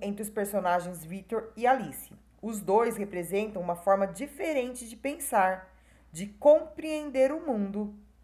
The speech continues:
Você acertou? Muito bem! Dez. Releia o título da crônica, Vitor e seu irmão. Esse título chama atenção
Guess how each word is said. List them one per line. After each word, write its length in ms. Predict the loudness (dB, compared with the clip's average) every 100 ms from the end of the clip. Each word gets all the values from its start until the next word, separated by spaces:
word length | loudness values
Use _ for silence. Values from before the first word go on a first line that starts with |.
| _ _ -8
Você 280 | -6 0 2
acertou? 800 | 2 -2 0 6 6 6 -2 -18 -20 _
Muito 540 | -8 -4 -4 -6 -8 -10
bem! 960 | -4 -4 -2 -2 -2 -4 -6 -10 -14 -18 _ _ -20 -20 _ -4
Dez. 540 | 8 8 8 4 -12 -10
Releia 520 | 2 4 6 6 8 6
o 80 |
título 420 | 2 -8 -8 -8 -2
da 160 | -2
crônica, 640 | -2 0 4 4 4 -2 -8
Vitor 480 | -6 -10 -2 0
e 60 | 0
seu 180 | 2 2
irmão. 340 | 2 0 0 -4 -20 _
Esse 360 | 4 4 2 -6
título 520 | -10 -6 -6 -6 -10
chama 320 | -6 0 2 0
atenção 720 | -2 -10 -8 4 6 6